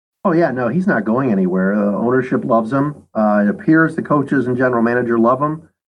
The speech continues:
He's under contract for, uh, uh, three more years. Uh, just got a pretty big deal a few years back. And, and this year is really the year where, let's say he has a bad year, they probably could move him and not, uh, destroy themselves from a cap,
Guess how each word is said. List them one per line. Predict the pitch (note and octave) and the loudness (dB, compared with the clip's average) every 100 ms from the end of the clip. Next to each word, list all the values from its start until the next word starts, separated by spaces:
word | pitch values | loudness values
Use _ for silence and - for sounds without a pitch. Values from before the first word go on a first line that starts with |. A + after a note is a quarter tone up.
| _ _ | _ _
He's | B2+ | -2
under | A#2 | 0
contract | G#2+ C#3 B2 D3 C3 C3 | 2 0 2 2 2 2
for, | A#2+ | 2
uh, | G#2+ G#2+ - F#2 F#2 | 4 2 0 -2 -2
uh, | - | -4
three | - D#3 | 0 2
more | D3+ C#3+ | 4 2
years. | C3 C#3 D3+ D#3 - - _ _ _ - | 2 2 2 0 -4 -20 _ _ _ -6
Uh, | G#2+ G#2 | -2 0
just | A#2 G#2+ | 0 0
got | B2+ D#3 | 2 2
a | C#3 | 0
pretty | - C3 | 0 0
big | B2 B2 A2+ | 2 0 0
deal | B2+ B2+ | 2 2
a | B2 | 2
few | A2+ A2+ | 2 4
years | A2+ G2+ | 4 0
back. | A#2 B2+ C#3+ E3 | -2 0 0 0
And, | B2 A#2 | -2 -2
and | A#2 B2+ | -2 0
this | E3+ F#3 F3 | 0 2 2
year | D#3+ D3 | 4 2
is | C3 | 0
really | C#3+ C#3 | 0 2
the | B2 | 0
year | B2+ C#3 C3 | 2 2 4
where, | B2+ B2 A#2 - _ _ _ _ - B2+ | 4 4 2 -4 _ _ _ _ -14 -4
let's | D3+ - | -2 0
say | E3+ | 2
he | C#3 C3+ | 4 4
has | C#3 B2+ | 2 2
a | A2 | 0
bad | B2 B2 A2+ | 2 2 2
year, | B2+ A#2+ | 2 4
they | A#2 | 2
probably | A2 D#3+ E3+ C#3 | 2 0 2 0
could | - E3 F3 | 0 2 6
move | F#3 F#3+ F#3+ | 6 6 6
him | G3 G3+ G#3 - _ _ - | 6 6 2 -2 _ _ 0
and | C3+ C#3+ | 4 4
not, | D3 D3 D3 | 4 0 0
uh, | C#3+ C3 B2+ | 2 4 2
destroy | A#2+ G#2+ D3 D3+ | 0 -4 0 2
themselves | D3 D3+ - D#3 D3+ | 2 0 2 0 0
from | C3+ | -2
a | A#2 | -2
cap, | - C3+ | -2 -2